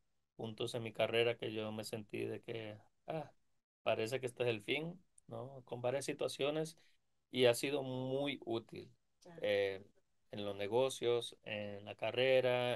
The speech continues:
Speaker 1: en la vida personal, este, porque te dicen, eh, eh, es una lección que te dice, "No, no hay manera de", pero tú le dices, "Tiene que haber alguna manera". Siempre hay una manera.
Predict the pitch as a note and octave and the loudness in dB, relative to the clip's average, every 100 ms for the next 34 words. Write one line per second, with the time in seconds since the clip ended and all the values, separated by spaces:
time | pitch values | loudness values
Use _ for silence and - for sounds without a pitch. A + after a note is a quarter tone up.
0 | - A2 G#2 G#2+ A2+ - A2+ A#2+ A2+ A2+ | -4 -8 -8 -4 -4 0 -2 -2 -4 -2
1 | B2 B2 _ _ _ _ _ - G#2 - | -2 -4 _ _ _ _ _ -4 -4 -4
2 | - A2 - A2 - A2+ G#2 G2 - _ | -4 -4 -2 -4 0 2 4 2 -2 _
3 | _ _ _ - E3+ A2 A2+ B2 A#2 G2 | _ _ _ -12 -6 -4 0 2 2 0
4 | - _ - - G2+ G2 _ _ _ _ | -10 _ -6 -2 0 -2 _ _ _ _
5 | _ _ _ _ _ _ - - - - | _ _ _ _ _ _ 0 0 0 -4
6 | - D3+ D3 C3+ B2 B2+ D3 C3+ B2+ B2+ | -4 2 4 4 2 0 0 4 4 4
7 | C3+ B2+ A#2+ A2+ - _ _ _ _ _ | 6 6 6 4 -8 _ _ _ _ _
8 | _ - B2+ B2+ G#2+ _ - A2+ A2+ B2 | _ -8 -2 -2 -4 _ -14 -8 -4 -2
9 | B2+ B2+ B2 A#2+ A2+ G#2+ G#2 _ _ _ | -2 0 0 2 0 -4 -10 _ _ _
10 | _ _ _ - A#2 G#2+ G2+ A#2 A#2 A#2 | _ _ _ -2 -2 -2 -2 0 2 2
11 | A2+ A2 A2 G2+ - A#2+ A2+ A2+ A2 G#2 | 0 -2 -6 -6 -8 -8 -6 -4 -6 -6
12 | A2 G#2 - - - _ _ _ _ _ | -10 -14 -14 -18 -20 _ _ _ _ _
13 | _ - C3+ C#3+ D#3 C#3 B2 A2+ G#2 G2 | _ -8 -8 -4 -2 0 0 -2 -8 -12
14 | F#2 | -18